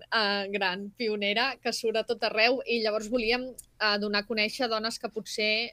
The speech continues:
no són tan visibles, com el plàncton, no? Que també és invisible,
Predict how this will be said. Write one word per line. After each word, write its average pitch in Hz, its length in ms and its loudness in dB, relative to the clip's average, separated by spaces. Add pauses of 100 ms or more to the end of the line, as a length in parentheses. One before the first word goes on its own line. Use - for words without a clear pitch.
no 202 160 -6
són 202 220 -8
tan 202 160 -2
visibles, 220 760 -4
com 190 160 -12
el 175 100 -8
plàncton, 202 440 -8
no? 214 140 -10
Que 240 100 -20
també 180 760 -4
és 185 220 -12 (100)
invisible, 220 680 -2